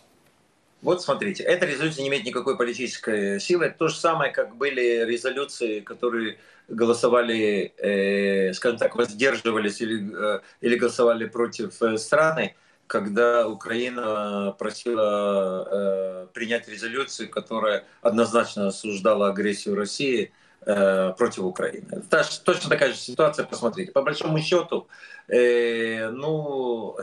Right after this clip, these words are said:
э, ну, приняли они эту резолюцию, ну и что? Мы все равно будем продолжать нашу борьбу, как и Украина будет продолжать свою борьбу.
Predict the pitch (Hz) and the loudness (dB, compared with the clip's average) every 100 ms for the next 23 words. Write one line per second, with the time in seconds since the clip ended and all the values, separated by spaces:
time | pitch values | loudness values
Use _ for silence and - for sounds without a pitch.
0 | - 98 101 98 - - - 160 175 165 | -8 -8 -6 -6 -10 -16 -2 -2 2 0
1 | 135 117 107 101 107 104 101 98 135 139 | 0 -4 -6 -6 -4 -6 -6 -6 -4 -4
2 | - - - _ _ 156 156 175 175 156 | -4 -8 -12 _ _ -2 2 2 0 0
3 | 135 127 123 120 123 117 123 127 170 - | -2 0 0 2 0 -2 -4 -6 -6 -8
4 | - 123 - 131 123 104 101 101 98 104 | -2 -2 2 2 2 0 -2 0 0 -2
5 | - 87 - - - | -4 -10 -10 -16 -20